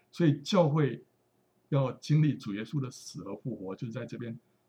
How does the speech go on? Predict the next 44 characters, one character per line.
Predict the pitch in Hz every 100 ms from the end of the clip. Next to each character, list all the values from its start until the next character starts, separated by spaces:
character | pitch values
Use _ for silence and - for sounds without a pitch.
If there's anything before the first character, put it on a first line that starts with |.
| _
葡 | 139
萄 | 143 143
树、 | 147 127
无 | 110
花 | 123
果 | 131 95
树 | -
跟 | 113 110
石 | - 107
榴 | 104
树 | 110 113
里 | 90
面 | 101 98
所 | - 90
说 | - 107 101
明 | 87 87
的 | - - _ _ - -
啊。 | - 87 _ _ _ _ _ -
那 | 135 131 123
所 | -
以 | 135
呢， | 123 117 - _ _ _ -
葡 | 131
萄 | 135
树 | 156 131
是 | 127
死， | - - 101 92
石 | - 120
榴 | 123
树 | 135 123
是 | 110 - 107 101 _ _ _
复 | - 127
活， | - 92 95 135 _ _ -
无 | 131
花 | 135
果 | 135 113 120
树 | - 113
呢 | 104 98 - _ -
是 | -
讲 | 95 95
到 | 104
服 | 92 - 95
侍 | - - 92 _ _
啊。 | 98